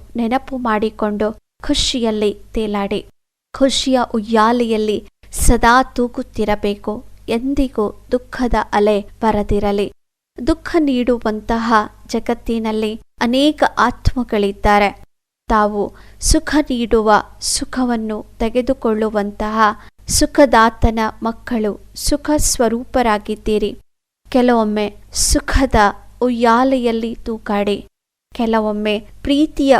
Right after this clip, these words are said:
ಉಯ್ಯಾಲೆಯಲ್ಲಿ ತೂಗಾಡಿ, ಕೆಲವೊಮ್ಮೆ ಶಾಂತಿಯ ಉಯ್ಯಾಲೆಯಲ್ಲಿ ತೂಗಾಡಿ. ತೂಗುತ್ತಲೇ ಇರಿ. ಕೆಳಗೆ ಮಣ್ಣಿನಲ್ಲಿ ಕಾಲನ್ನಿಡಬೇಡಿ. ತೂಗುತ್ತಲೇ ಇರಬೇಕು, ಖುಷಿಯಲ್ಲಿರಬೇಕು,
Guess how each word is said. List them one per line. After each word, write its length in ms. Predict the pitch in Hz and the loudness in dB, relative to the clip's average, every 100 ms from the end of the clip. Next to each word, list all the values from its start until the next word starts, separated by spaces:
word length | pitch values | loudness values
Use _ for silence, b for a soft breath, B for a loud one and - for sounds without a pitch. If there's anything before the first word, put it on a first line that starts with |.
| - | 2
ಉಯ್ಯಾಲೆಯಲ್ಲಿ 920 | 247 226 240 226 247 254 240 220 214 240 262 - | -6 0 4 4 6 4 2 0 -2 -4 -10 -8
ತೂಗಾಡಿ, 520 | 233 226 214 208 208 - _ _ _ _ | -6 -2 0 2 0 -4 _ _ _ _
ಕೆಲವೊಮ್ಮೆ 640 | - 233 220 214 214 214 - b b - - | -6 -2 -2 -2 -4 -4 -6 b b -8 0
ಶಾಂತಿಯ 600 | 262 226 269 294 - 269 240 - | 2 4 2 2 2 2 2 -2
ಉಯ್ಯಾಲೆಯಲ್ಲಿ 840 | 233 - 226 240 254 254 233 226 226 | -8 -2 0 2 2 2 0 -2 -4
ತೂಗಾಡಿ. 600 | - 214 214 208 208 208 - _ _ _ _ | -6 -6 0 2 2 0 -6 _ _ _ _
ತೂಗುತ್ತಲೇ 800 | - 247 247 254 - 233 220 220 240 - | -2 -2 0 -4 -2 -2 2 6 6 4
ಇರಿ. 220 | 226 220 214 - _ _ _ | 0 0 0 -4 _ _ _
ಕೆಳಗೆ 460 | - 240 226 226 220 202 - - | 0 4 4 4 2 2 -4 -2
ಮಣ್ಣಿನಲ್ಲಿ 680 | 220 226 240 233 226 220 220 - - - | 2 2 2 2 0 0 -2 -4 -16 -6
ಕಾಲನ್ನಿಡಬೇಡಿ. 1040 | 233 226 254 269 240 220 208 208 208 214 - _ _ _ _ - | 0 4 4 4 2 4 4 2 2 0 -4 _ _ _ _ -2
ತೂಗುತ್ತಲೇ 760 | 240 247 269 - - 254 254 277 277 | -2 0 -4 -2 0 4 6 6 4
ಇರಬೇಕು, 580 | 233 214 214 208 - 214 247 _ _ _ _ - | 0 -2 -4 -8 -6 -8 -8 _ _ _ _ -8
ಖುಷಿಯಲ್ಲಿರಬೇಕು, 1200 | 254 - - - 254 233 220 208 208 208 - | -4 -2 -2 0 0 0 -2 -2 -4 -4 -6